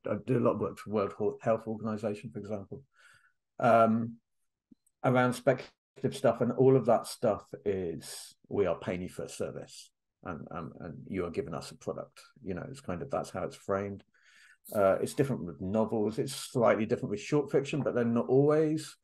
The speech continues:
Most of what I write is short fiction. If it's published in a magazine, there's usually some sort of deal where it's like they have twelve or twenty-four months exclusivity, and then after that, I get the rights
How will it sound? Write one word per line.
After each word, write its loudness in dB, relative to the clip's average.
Most -2
of -14
what -2
I -2
write 2
is -4
short -4
fiction. -4
If -20
it's -16
published -2
in -4
a -6
magazine, 0
there's 0
usually -6
some -12
sort -10
of -18
deal -4
where -4
it's -10
like -8
they -6
have -8
twelve -4
or -6
twenty-four -6
months -8
exclusivity, -6
and 0
then -4
after -8
that, 0
I -2
get -4
the -8
rights -2